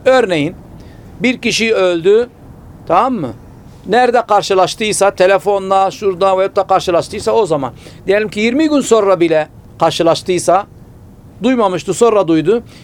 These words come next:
Yirmi gün sonra duyduysa, gö-, duyduysa o kişinin akrabası öldüğünü,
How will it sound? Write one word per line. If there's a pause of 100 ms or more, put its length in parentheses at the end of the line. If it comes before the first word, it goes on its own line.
Yirmi
gün
sonra
duyduysa,
gö-,
duyduysa
o
kişinin (280)
akrabası
öldüğünü,